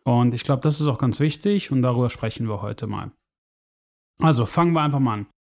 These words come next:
Der Top-Funnel. Der Top-Funnel ist in allererster Linie Cold Audience. Das heißt einfach kalte Zielgruppen, die bis dato eigentlich gar nicht,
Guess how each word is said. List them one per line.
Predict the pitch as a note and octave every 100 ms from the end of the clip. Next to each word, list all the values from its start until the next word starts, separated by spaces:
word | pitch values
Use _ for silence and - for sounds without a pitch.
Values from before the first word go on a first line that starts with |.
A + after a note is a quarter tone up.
| -
Der | C3+
Top-Funnel. | D#3 C3 - A#2+ G#2+ - _ _ _ -
Der | B2+
Top-Funnel | - G3+ - F#3 F#3 F#3+ F#3+
ist | C#3 -
in | -
allererster | D3 D#3+ C#3 C3 A#2+ B2+
Linie | B2 B2 A#2+ A#2 - - -
Cold | C#3+ B2+
Audience. | A2 A2 G#2+ G2 A#2+ - _ _ _ -
Das | -
heißt | B2+
einfach | - B2+ A#2 G2 _ _ -
kalte | - D3 F3+ - D#3
Zielgruppen, | - - E3+ E3 D#3+ E3 F3+ F#3 F#3 - -
die | C3 C3 B2+ B2+
bis | A2 A2+ -
dato | C3 C#3 E3+ C3 D#3+ D3+
eigentlich | - C3+ A#2+ A#2 -
gar | A#2+ B2
nicht, | C3 A2+ - -